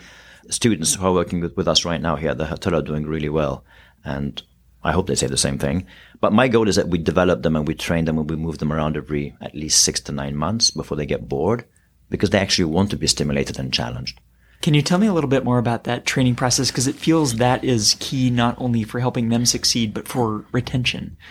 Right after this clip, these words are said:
Speaker 2: right, and engagement. What is, what does training and development look like for someone who's joining you at this hotel?
Speaker 1: Yeah, so one of the things that we came up with post-covid was that every leader should have a one-page document of their career pathing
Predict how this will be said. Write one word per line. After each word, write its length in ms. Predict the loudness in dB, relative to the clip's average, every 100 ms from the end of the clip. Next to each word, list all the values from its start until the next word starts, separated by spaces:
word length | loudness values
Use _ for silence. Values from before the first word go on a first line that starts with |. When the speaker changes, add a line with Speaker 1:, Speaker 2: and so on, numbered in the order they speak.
| -4
Speaker 2:
right, 220 | 2 2
and 120 | 2 2
engagement. 600 | 4 4 4 0 0 -6 -18 -4
What 180 | 2 4
is, 300 | 4 2 0 2
what 80 |
does 120 | 2 2
training 260 | 2 4
and 80 | 4
development 400 | 4 2 0 -4
look 220 | -4 -2
like 380 | -4 -4 -6 -12 _
for 140 | -6
someone 240 | -2 0 0
who's 140 | -2
joining 280 | 0 2 2
you 360 | 2 2 -2 -10 _ -8
at 140 | -4
this 140 | -2 -2
hotel? 440 | -4 -6 -6 -10 -20 -18 -12 -4
Speaker 1:
Yeah, 80 |
so 220 | 2 4 4
one 220 | 6 4
of 60 |
the 40 | 4
things 120 | 4
that 60 | 2
we 100 | 2
came 200 | 2 2
up 180 | 2
with 300 | 2 2 0 -6
post-covid 720 | 0 2 2 2 2 0 -2
was 260 | -2 0 0
that 280 | 0 -2 0
every 240 | 0 2 4
leader 280 | 4 4
should 240 | 2 2 0
have 440 | 0 0 0 -2 -4
a 120 | -2
one-page 640 | 2 4 4 2 0 -2
document 560 | -2 -2 -2 -2 -2 -4
of 300 | -6 -8 -2
their 140 | 0
career 380 | 0 0 2 0
pathing 520 | 0 -2 -2 -4 -6